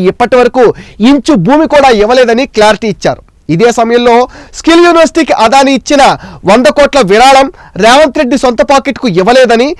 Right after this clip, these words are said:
ప్రజా అవసరాలకు ఇచ్చిన విరాళమని వివరించారు. మరోవైపు ఏపీ కాంగ్రెస్ చీఫ్ షర్మిల సైతం అదానీతో బిజినెస్ చేయొద్దని, బ్లాక్ లిస్ట్లో పెట్టాలని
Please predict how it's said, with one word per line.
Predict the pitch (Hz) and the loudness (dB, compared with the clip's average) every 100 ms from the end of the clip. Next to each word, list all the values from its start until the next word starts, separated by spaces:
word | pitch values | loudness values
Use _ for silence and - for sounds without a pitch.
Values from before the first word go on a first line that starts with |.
| - - - | -16 -14 -2
ప్రజా | 220 220 254 285 | 0 2 2 2
అవసరాలకు | 247 233 254 247 233 | 0 2 0 0 -2
ఇచ్చిన | 254 233 170 | -2 -2 0
విరాళమని | 214 247 233 233 214 | 2 2 2 0 0
వివరించారు. | 196 202 - 139 - _ _ 190 | 0 -2 -2 -6 -6 _ _ 0
మరోవైపు | 226 247 285 330 392 - 208 - 202 254 | 2 2 2 0 0 -2 -14 -10 0 0
ఏపీ | - 320 - | 2 -2 0
కాంగ్రెస్ | 247 262 285 - | 0 2 0 0
చీఫ్ | 294 262 | -4 -2
షర్మిల | 254 254 294 294 | 0 2 2 2
సైతం | 269 277 262 - | 0 0 -2 -2
అదానీతో | 220 254 262 233 214 | 0 2 2 0 0
బిజినెస్ | 220 262 233 | 0 -2 0
చేయొద్దని, | 233 240 208 226 233 - - - - | 0 0 0 0 -2 -6 -16 -16 -2
బ్లాక్ | 214 247 - | 2 2 0
లిస్ట్లో | 320 - 294 240 | -2 0 0 0
పెట్టాలని | 233 277 254 254 | 0 2 2 0